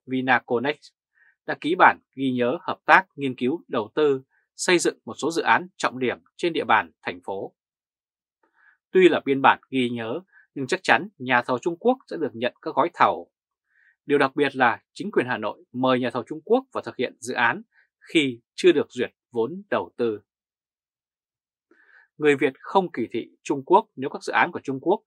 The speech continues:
không để lại hậu quả. Dự án Cát Linh, Hà Đông cùng với rất nhiều dự án khác đã cho thấy ban đầu nhà thầu Trung Quốc nhận thầu giá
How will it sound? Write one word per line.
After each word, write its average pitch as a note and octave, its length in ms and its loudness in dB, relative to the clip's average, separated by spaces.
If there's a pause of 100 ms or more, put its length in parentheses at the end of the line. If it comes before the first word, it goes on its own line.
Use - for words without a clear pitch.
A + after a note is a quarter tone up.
(220)
không - 320 0
để - 160 -8
lại G2 180 -4 (100)
hậu - 200 -10
quả. G2 220 0 (1040)
Dự D3+ 140 0
án D#3 220 6
Cát G#3+ 240 0
Linh, D#3+ 280 0
Hà G#2+ 180 0
Đông C3 300 -2 (100)
cùng A#2 200 0
với C3+ 100 -2
rất B3 160 -6
nhiều A#2+ 220 0
dự G2 100 -6
án C3 140 -2
khác G3 240 4 (260)
đã B2 160 0
cho D3 120 -4
thấy C3+ 320 -2 (380)
ban F3+ 260 6
đầu B2+ 340 2
nhà B2 180 -4
thầu A2 280 -2
Trung D3+ 180 -8
Quốc G3+ 280 -2
nhận C3 200 -8
thầu G#2 360 -2
giá - 240 0